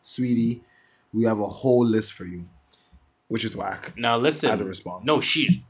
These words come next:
Speaker 2: that's a, that, that, that response is on the money. What are you talking about?
Speaker 1: I don't like that response. I thought it was whack.
Speaker 2: You thought it was whack? I thought that response was on the money, because now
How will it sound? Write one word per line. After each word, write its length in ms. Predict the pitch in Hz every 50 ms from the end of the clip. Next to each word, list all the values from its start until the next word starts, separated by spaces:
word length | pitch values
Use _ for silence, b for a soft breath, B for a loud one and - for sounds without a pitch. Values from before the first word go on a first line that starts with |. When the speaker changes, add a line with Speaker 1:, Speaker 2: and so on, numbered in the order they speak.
| _ - - _ - 95
Speaker 2:
that's 220 | 127 - - -
a, 60 | 143 135 - -
that, 300 | 104 131 - - - -
that, 260 | - 143 160 151 -
that 140 | 117 135 156
response 340 | 123 - - 113 110 95
is 100 | 92 82
on 140 | 90 95 92
the 60 | 78
money. 220 | 78 95 151 190 - - - _ _ _
What 80 | - 131
are 40 |
you 60 | 147 -
talking 260 | - 117 170 175 -
about? 160 | - - - _ _ _ -
Speaker 1:
I 100 | 120 143
don't 120 | 156 127 113
like 140 | 110 110 110
that 140 | 107 98
response. 220 | 95 90 95 110 117
I 40 | 127
thought 120 | 135 107
it 40 | 98
was 100 | 92 92
whack. 340 | 101 98 95 95 - - - _
Speaker 2:
You 100 | - 135
thought 140 | - 160 123
it 40 | 110
was 120 | 98 98
whack? 220 | 90 98 123 165 135
I 80 | 190
thought 160 | - 214 160 -
that 100 | 101 95
response 340 | 90 90 - - 113 107 92
was 100 | 98 87
on 140 | 98 101 90
the 60 | 80
money, 500 | 80 85 92 131 170 175 104 85 - -
because 340 | - - - - 135 120 107
now 420 | 120 120 117 120 120 117 113 -